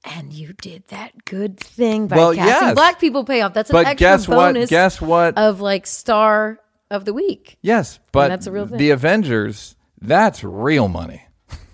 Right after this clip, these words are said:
Speaker 2: The Av-, Bla-, Black Panther's pretty good money. The Avengers
Speaker 1: I know
Speaker 2: is
Speaker 1: Black Panther's up
Speaker 2: fucking
Speaker 1: there, no?
Speaker 2: No, but I mean, it's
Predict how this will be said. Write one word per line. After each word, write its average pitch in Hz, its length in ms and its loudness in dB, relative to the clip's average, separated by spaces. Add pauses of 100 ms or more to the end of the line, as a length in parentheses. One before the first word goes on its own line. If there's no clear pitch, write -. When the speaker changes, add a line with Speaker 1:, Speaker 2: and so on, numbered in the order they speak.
(840)
Speaker 2:
The 131 160 2
Av-, 175 360 -4
Bla-, 220 280 2
Black 214 260 0
Panther's 196 340 0
pretty 151 320 -2
good 98 160 -2
money. 69 240 -10 (460)
The 135 100 2
Avengers 147 460 2
Speaker 1:
I - 80 0
know 110 240 2
Speaker 2:
is 453 60 0
Speaker 1:
Black - 200 2
Panther's - 420 0
up - 100 4
Speaker 2:
fucking 208 40 -4
Speaker 1:
there, 185 160 -4
no? 226 140 -8
Speaker 2:
No, 165 420 -4
but 160 280 0
I 175 100 0
mean, 196 140 -2
it's 170 220 -6